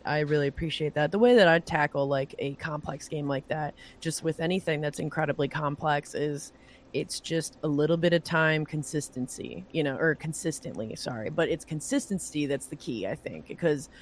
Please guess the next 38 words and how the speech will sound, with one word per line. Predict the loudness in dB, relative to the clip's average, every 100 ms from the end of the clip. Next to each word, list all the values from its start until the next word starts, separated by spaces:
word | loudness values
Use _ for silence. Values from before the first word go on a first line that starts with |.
| -12
when | -4 -2
you |
chisel | -2 -2 2 4
away | 6 4 4
at | 2 2
it, | 0 -4 -4 -2
um, | -2 -2 -4 -8 -10 -18 -4
I, | -2 -2
I | -2
think | 0 -2 -2
that | -2
that's | -2 -2
when | -4
it's | -6 -4
kinda | -4 -2
really | 0 0
rewarding | 0 -2 0 0 -2 -4
and | -4
when | -2
you | -4
can | -6 -4
really | -2 -4
grasp | -4 -4 -4 -6 -6
that. | -4 -4
I | -4
felt | -2 -2
that | -2 -2
way | 0 -2
about | -2 -4 -4
Divinity | -4 -4 -4 -4 -4
Original | -4 -4 -6 -6 -8
Sin | -8 -10
two. | -6 -4 -4 -4
That | -4
was | -2
another | 0 2 2 0
one | -2 -2
that, | -2 -2 -2